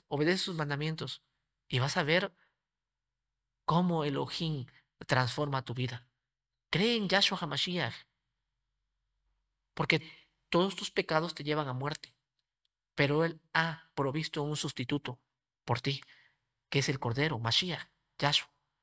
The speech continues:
para que no mueras tú. Él murió por nosotros, pero no para que vivamos en esclavitud,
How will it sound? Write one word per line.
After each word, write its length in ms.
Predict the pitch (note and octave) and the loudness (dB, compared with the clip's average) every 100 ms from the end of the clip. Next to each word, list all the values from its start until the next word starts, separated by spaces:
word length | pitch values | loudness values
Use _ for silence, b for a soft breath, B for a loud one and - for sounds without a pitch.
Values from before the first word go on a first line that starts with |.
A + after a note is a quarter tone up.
| _ _ _ _ _ _ _ _ _ - | _ _ _ _ _ _ _ _ _ 2
para 180 | B2 | 2
que 100 | C3 | 2
no 100 | C#3+ | -2
mueras 300 | E3 F3+ E3 | -2 -2 -2
tú. 160 | - C#3+ _ _ _ _ _ _ _ - | -6 -10 _ _ _ _ _ _ _ -2
Él 200 | D3+ E3+ | 0 2
murió 300 | D3+ D3 D3+ | 0 0 -2
por 140 | D3 | -4
nosotros, 520 | B2 A#2 C3 - - _ _ _ _ _ _ - | -4 -4 -6 -8 -14 _ _ _ _ _ _ 2
pero 180 | F3 F3 | 6 8
no 140 | G#3 | 10
para 200 | C#4 B3+ | 10 10
que 80 | F#3 | 8
vivamos 400 | F3+ F3+ G3+ F#3 | 4 4 4 0
en 100 | D3+ | -2
esclavitud, 540 | C#3 D3+ C3+ B2+ G#3+ | -2 -2 -2 -4 -6